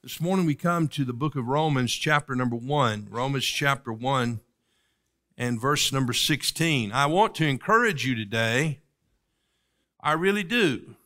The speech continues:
But I think we have to look at the reality of the situation that we find ourselves in, in the United States of America in the year two thousand and twenty-one. And I would say this, that,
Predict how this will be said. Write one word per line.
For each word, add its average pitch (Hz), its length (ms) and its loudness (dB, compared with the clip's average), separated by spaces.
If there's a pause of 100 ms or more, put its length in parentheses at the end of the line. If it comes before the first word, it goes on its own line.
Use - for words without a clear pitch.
(1080)
But 131 120 -2
I 151 140 4
think 202 300 0
we 170 160 2
have 175 320 0
to 156 80 -6
look 185 260 2
at 135 80 -4
the 151 80 -4
reality 151 720 0
of 151 80 -4
the 151 60 -2
situation 175 840 2
that 156 120 -4
we 151 100 -2
find 220 400 0
ourselves 143 600 0
in, 143 320 0 (580)
in 175 160 -2
the 175 80 0
United 185 340 2
States 185 360 2
of 151 100 0
America 160 560 2
in 156 80 -2
the 131 100 0
year 147 220 2
two 180 260 -4
thousand 127 800 0 (840)
and 120 220 -4
twenty-one. 123 760 0 (1500)
And 160 80 -2
I 202 140 6
would 247 140 -4
say 254 280 4
this, 160 460 2
that, 156 360 2